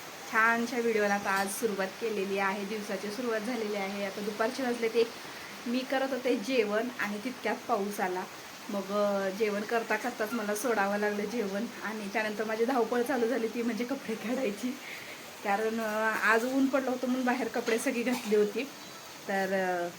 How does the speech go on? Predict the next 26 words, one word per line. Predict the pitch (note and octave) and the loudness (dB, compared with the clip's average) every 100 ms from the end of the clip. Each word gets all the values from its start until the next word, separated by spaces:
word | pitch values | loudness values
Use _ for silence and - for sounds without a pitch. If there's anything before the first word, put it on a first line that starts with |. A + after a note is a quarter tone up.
| G#3 | -4
इतकं | A3 - A#3 | -4 2 6
आभाळ | A3+ G3+ G#3 | 6 6 2
दाटून | G#3 G#3 G#3+ | 2 -2 0
आलं | G#3 G3 F#3+ | 0 2 0
की | G#3 G3+ | 0 -2
एकदमच | G3+ G3 G3 | 0 -2 -4
पावसाला | - G#3 G3 G3 | 0 0 0 -2
सुरुवात | G3 A#3 F#3 | -2 -2 -2
झाली. | F3+ F#3+ - | -2 -6 -4
त्यामुळे | F#3+ G3 G3 | -2 -2 -4
मग, | G3 - - - - - - - - G#3+ | -6 -8 -12 -14 -14 -14 -14 -14 -10 -2
अ, | G3 F#3+ | -2 -2
घरामध्ये | B3 G#3+ G#3 G#3+ G#3+ | -2 -2 -2 -2 -4
कपडे | A#3+ G#3 F#3 | -4 -2 -2
वाळत | F#3+ F3+ - | 0 -2 -4
घातली | G#3 G#3 B3+ D#4+ - - - - - - - | -8 -4 -4 -4 -8 -14 -16 -14 -14 -14 -4
आणि | - G3 G3 G3 | -2 0 -2 -2
बाहेर | F#3+ G#3 G3+ G3 | 0 2 2 0
पाऊस | A3+ G#3 G3+ | 0 0 0
पण | G#3+ | -2
आता | G#3 G#3 | -2 -2
चालू | A#3 G3+ | -2 0
आहे, | F#3 | 0
दाखवते. | F#3+ F3+ F#3 D#3 F#3 - - - - - - - - - | 0 -2 -4 -8 -8 -10 -12 -16 -16 -18 -20 -18 -14 -2
तर | G3+ | 0
बघू | G3 G3 | 2 0